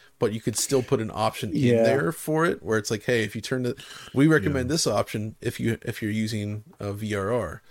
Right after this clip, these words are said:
Speaker 1: and you could turn it on.
Speaker 2: I think Asobo
Speaker 3: Yeah.
Speaker 2: for Flight Simulator, they had a V R R mode, and it used some sort of heuristic algorithm to figure out whether you've got it enabled or not.
Speaker 1: So they,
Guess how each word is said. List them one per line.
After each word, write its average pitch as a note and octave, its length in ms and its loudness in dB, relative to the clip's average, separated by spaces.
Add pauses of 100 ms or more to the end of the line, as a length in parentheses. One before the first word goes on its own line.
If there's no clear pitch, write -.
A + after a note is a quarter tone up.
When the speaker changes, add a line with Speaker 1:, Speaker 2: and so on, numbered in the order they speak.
(220)
Speaker 1:
and G2+ 120 -8
you G2+ 60 -10
could G2+ 140 -8
turn G2+ 160 -4
it F#2+ 80 -8
on. F#2+ 320 -8 (500)
Speaker 2:
I A#2 80 0
think G3+ 280 0
Asobo B2 560 2
Speaker 3:
Yeah. G2 40 0
Speaker 2:
for G2+ 160 -10
Flight B2+ 320 -2
Simulator, G2 540 -2
they G#2+ 160 0
had A2+ 220 0
a G#2 40 -2
V G#2+ 220 0
R G#2 200 2 (100)
R G2 60 -2
mode, G2+ 360 0
and G2 100 -2
it - 100 -10
used A#2 300 0
some A#2+ 240 -2
sort - 260 -2
of - 120 -6
heuristic A2+ 600 -2
algorithm G2+ 580 0
to G#2 100 -6
figure A2+ 320 -2
out A#2 180 -2
whether A#2 300 2
you've G#2+ 260 -2
got A#2 140 4
it - 100 2
enabled A#2+ 480 2
or A#2+ 120 2
not. B2 160 2
Speaker 1:
So C#3+ 80 2
they, C3+ 200 6